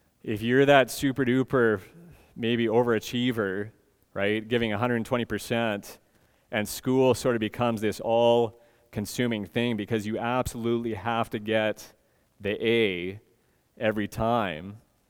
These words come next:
well, maybe you need to dial back a little bit and recognize that there are other things in your life other than school, right?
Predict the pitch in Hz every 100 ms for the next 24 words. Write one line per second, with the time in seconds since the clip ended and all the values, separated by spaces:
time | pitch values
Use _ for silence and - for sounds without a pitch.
0 | _ _ _ _ _ - 101 104 117 127
1 | 123 117 107 101 104 104 95 101 117 135
2 | 113 101 90 95 95 98 95 113 139 113
3 | 101 95 101 110 101 101 107 117 - 113
4 | 101 101 95 95 120 120 95 98 - -
5 | _ _ _ _ - 113 127 113 101 95
6 | - 120 117 52 120 _ _ _ _ _
7 | _ _ _ _ _ _ _ 90 92 104